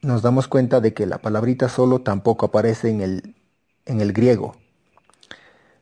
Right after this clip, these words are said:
Lo que dice el texto es que para nosotros, sin embargo, hay un Dios, el Padre,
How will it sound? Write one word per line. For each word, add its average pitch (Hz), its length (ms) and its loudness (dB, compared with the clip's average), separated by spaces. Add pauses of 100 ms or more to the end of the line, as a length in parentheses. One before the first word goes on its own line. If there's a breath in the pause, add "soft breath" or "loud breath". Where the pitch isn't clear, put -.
(260 loud breath)
Lo 117 120 0
que 117 120 -2
dice 139 580 2 (640)
el 120 240 -4
texto 135 560 0 (1200 soft breath)
es 131 160 -2
que - 320 -6 (420 soft breath)
para 113 200 0
nosotros, 139 680 -2 (360)
sin 117 220 -2
embargo, 110 600 0 (260)
hay 123 300 2
un 131 200 2
Dios, 143 540 2 (460)
el 117 160 -8
Padre, 120 560 0